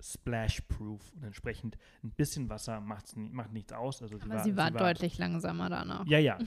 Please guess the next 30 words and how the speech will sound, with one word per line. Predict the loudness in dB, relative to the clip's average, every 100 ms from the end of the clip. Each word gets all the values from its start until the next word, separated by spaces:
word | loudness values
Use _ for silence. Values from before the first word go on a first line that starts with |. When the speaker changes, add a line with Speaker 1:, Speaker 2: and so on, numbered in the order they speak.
| 2
Speaker 1:
genau. | 2 2 -2 -4
Und |
das | -4 0
Krasse | 0 2 2
ist | 2 0
halt, | -2 -4 -6 -18 -20 -20 -4
dass, | -4 -2
also | 2 2
es | 2
ist |
kein | 0 2
Wasser | 2 0 -4
ins | -8 -10
Batteriefach | -8 -4 0 0 -2
gekommen, | -4 -2 0
es | -2
ist | -6
kein | -4 -2
Wasser | -2 -4 -4
in | -4 -4
die, | -4 -4 -4
ins | -6 -6
Objektiv | -6 -6 -2 0 2
halt | 0 2
reingekommen, | 2 0 -2 -4 -4 -6 -10 -4
aber | 0 2 0
es | 0 10
muss | 10 10 6
irgendwie | 2 2 -4 -2
Wasser | -2 0 -4